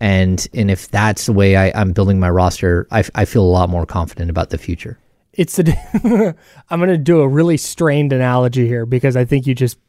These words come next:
Speaker 2: m-, hit every nail on the head. So I'm gonna try and contribute with this.
Speaker 1: Okay.
Speaker 2: It would be akin to having, um, like, a lemon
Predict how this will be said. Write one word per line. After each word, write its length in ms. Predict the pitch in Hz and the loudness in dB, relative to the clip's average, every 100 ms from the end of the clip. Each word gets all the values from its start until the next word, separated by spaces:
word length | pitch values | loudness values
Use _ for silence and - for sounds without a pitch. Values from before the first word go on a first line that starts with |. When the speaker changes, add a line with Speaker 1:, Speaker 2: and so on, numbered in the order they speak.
| - | -4
Speaker 2:
m-, 160 | 170 - | -4 -4
hit 340 | 165 143 123 - | -2 0 0 -2
every 240 | 165 135 127 | -4 0 0
nail 200 | 123 120 | 0 0
on 80 | 120 | -2
the 80 | |
head. 260 | 120 120 120 | -2 -4 -2
So 100 | 139 | -2
I'm 60 | 131 | 0
gonna 120 | 131 | 0
try 200 | - 135 | 0 -2
and 100 | 127 | -2
contribute 420 | 131 127 123 120 | -2 0 0 0
with 140 | 117 - | -4 -8
this. 280 | 110 - - 123 | -12 -14 -10 -4
Speaker 1:
Okay. 200 | 117 107 _ _ _ _ _ - | -2 -4 _ _ _ _ _ -6
Speaker 2:
It 100 | 170 | -2
would 160 | 170 | 0
be 300 | 156 190 208 | 2 2 0
akin 600 | 202 165 - 180 175 185 165 | -2 -4 -2 0 0 -2 -4
to 640 | - 165 151 147 139 131 - | 0 2 4 2 0 -2 -6
having, 800 | 160 147 139 143 139 131 123 - _ _ _ - - _ _ _ _ _ _ _ _ _ | -4 -2 0 0 0 -4 -8 -14 _ _ _ -20 -20 _ _ _ _ _ _ _ _ _
um, 800 | 156 139 131 127 123 120 120 120 - - _ _ _ _ _ _ | -2 2 2 2 0 0 -2 -6 -12 -20 _ _ _ _ _ _
like, 460 | 160 139 123 120 - _ - | -4 -2 -2 -6 -20 _ -4
a 120 | 170 | -2
lemon 640 | 151 143 139 123 117 113 | 0 0 0 -4 -12 -16